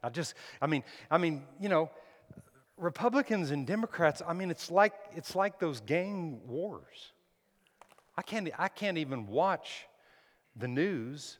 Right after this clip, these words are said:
much because I can't stand to listen to everybody bickering and fighting about every, every stupid thing that's going on. And it's just ridiculous, all the stuff and the bickering and the hatred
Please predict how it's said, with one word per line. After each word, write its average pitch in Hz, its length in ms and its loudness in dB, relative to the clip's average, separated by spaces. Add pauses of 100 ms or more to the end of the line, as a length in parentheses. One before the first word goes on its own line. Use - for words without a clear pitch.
much 143 460 -2 (400)
because 156 400 0
I 156 60 -4
can't 196 280 -8
stand 196 460 -8
to 151 60 0
listen 185 420 -4
to 143 120 -2
everybody 165 420 -2
bickering 175 420 -4
and 139 120 -2
fighting 180 380 0
about 147 200 -2
every, 165 180 -4 (180)
every 170 280 -6
stupid - 540 -10
thing 202 220 -6
that's 175 180 -8
going 196 240 -6
on. 240 280 -10 (1400)
And 180 80 -8
it's 180 100 -8
just 208 200 -6
ridiculous, 180 800 -4
all 180 220 -4
the 180 100 -4
stuff - 480 -8
and 151 100 -4
the 127 60 -6
bickering 165 420 -6
and 120 120 -4
the 117 60 -2
hatred 151 600 -6